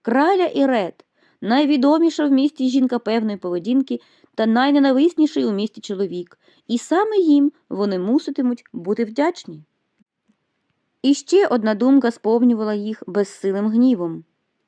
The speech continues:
Як насміхатимуться з них янки та саквояжники? Ото вже пупа надриватимуть з осміху. Дванадцятеро найшанованіших городян виявляються завсідники закладу кралі Вотлінг.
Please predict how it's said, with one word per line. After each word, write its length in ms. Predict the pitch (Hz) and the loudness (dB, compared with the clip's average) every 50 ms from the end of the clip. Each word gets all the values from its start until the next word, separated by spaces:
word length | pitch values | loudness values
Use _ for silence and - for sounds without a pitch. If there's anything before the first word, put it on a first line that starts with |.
| _ _ _ _ | _ _ _ _
Як 340 | 190 196 196 269 320 339 - | -6 -2 0 0 0 0 0
насміхатимуться 1000 | 262 254 247 - 240 240 - - 247 277 302 - 277 247 247 247 - - 226 | 0 0 0 0 -2 -2 0 0 -2 -2 0 0 2 2 2 0 -2 -4 -6
з 60 | 220 214 | -4 -4
них 200 | 220 214 - - | -4 -6 -6 -8
янки 400 | 185 196 208 233 247 240 - 220 | -6 -4 -2 -2 -2 -4 -6 -6
та 120 | - 233 | -8 -8
саквояжники? 920 | 226 - 233 _ - 233 240 240 277 269 247 208 185 175 170 _ - 202 185 _ _ _ _ _ _ _ _ _ _ _ _ _ _ _ _ _ _ _ _ _ _ _ _ | -6 -8 -10 _ -4 -4 -2 0 0 0 -2 -4 -6 -12 -12 _ -16 -20 -20 _ _ _ _ _ _ _ _ _ _ _ _ _ _ _ _ _ _ _ _ _ _ _ _
Ото 260 | - 254 285 269 - 427 508 480 | -2 -2 0 2 2 2 4 4
вже 160 | 370 349 415 | 4 2 2
пупа 340 | 392 - 339 349 - - 208 | 2 4 2 2 2 2 0
надриватимуть 800 | 190 214 208 214 214 226 202 220 214 202 - 190 185 190 190 170 | -2 0 -2 0 -2 0 0 0 -2 -2 -2 -4 -4 -4 -4 -2
з 40 | 185 | 0
осміху. 520 | 220 208 190 - - 175 170 - - - 190 _ _ _ | -2 -2 -2 -4 -12 -14 -14 -14 -20 -20 -20 _ _ _
Дванадцятеро 720 | - 170 175 220 247 247 240 262 277 - 240 208 240 233 | -16 -6 -2 0 0 2 2 0 -2 -4 -4 -4 -2 -2
найшанованіших 800 | 214 220 226 240 - 247 214 226 247 233 240 226 220 220 - 214 | 0 -2 -2 -2 -2 -2 -2 0 0 0 0 -2 -2 -4 -4 -6
городян 560 | 202 196 196 185 185 170 190 220 254 269 254 - _ _ _ _ _ | -4 -2 -4 -4 -4 -2 -2 0 0 0 -2 -6 _ _ _ _ _
виявляються 640 | 269 320 339 339 339 330 320 339 339 349 339 - 285 | 0 2 2 2 2 0 2 2 2 2 0 -2 -2
завсідники 800 | 240 285 254 - - - 233 269 262 240 269 269 254 - 269 | -2 -2 -4 -4 -10 -8 -6 -6 -2 0 0 0 0 -2 -4
закладу 480 | 226 202 220 220 214 - 220 214 240 247 | -2 -2 -4 -4 -4 -6 -6 -4 -4 -4
кралі 300 | - 240 247 247 247 277 | -2 -2 -2 0 0 -2
Вотлінг. 560 | 277 311 330 320 - - 180 165 165 _ _ | -2 -2 -4 -4 -6 -8 -10 -10 -10 _ _